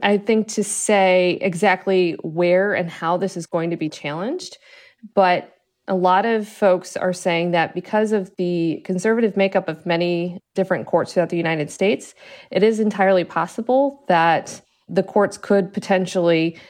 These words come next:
allow states in the future to ban a particular drug. It's just not clear how and when that's going to happen, but it, they say it's almost certain that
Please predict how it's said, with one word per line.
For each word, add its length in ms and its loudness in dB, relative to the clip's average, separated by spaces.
allow 400 4
states 420 -2
in 60 0
the 80 2
future 460 -2
to 480 -2
ban 380 2
a 40 0
particular 520 0
drug. 420 2
It's 240 -2
just 240 0
not 200 2
clear 480 2
how 420 2
and 160 0
when 200 0
that's 220 -2
going 240 -2
to 180 -6
happen, 380 -2
but 100 -2
it, 220 -6
they 120 2
say 200 2
it's 100 -2
almost 320 -2
certain 320 0
that 300 0